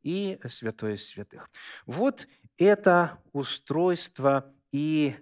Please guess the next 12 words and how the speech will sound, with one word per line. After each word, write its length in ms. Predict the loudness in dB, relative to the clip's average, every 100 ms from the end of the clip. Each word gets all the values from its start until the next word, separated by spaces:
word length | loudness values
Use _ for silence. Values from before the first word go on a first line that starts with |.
| -8
размеры 880 | -2 -2 -4 -6 -4 0 2 0 -2 _ _
непосредственно 1120 | -6 -4 -4 -2 -4 -4 -10 -12 -6 -6 -8 _ _ _
скинии. 640 | -12 -8 -4 -4 -6 -12 -16 _ _ _ _ _ -8
Итак, 280 | 6 6 6
вот 140 | 0
вы 140 | 2 4
заходите 760 | 4 2 0 -2 -4 -4 -4 -6 -18 _ _
в 80 | -18
скинию, 480 | -14 -4 -2 0 -2
если 340 | 0 -2 -2 -2
вы 100 | -2
священник, 800 | -2 -4 0 0 0 -2 -6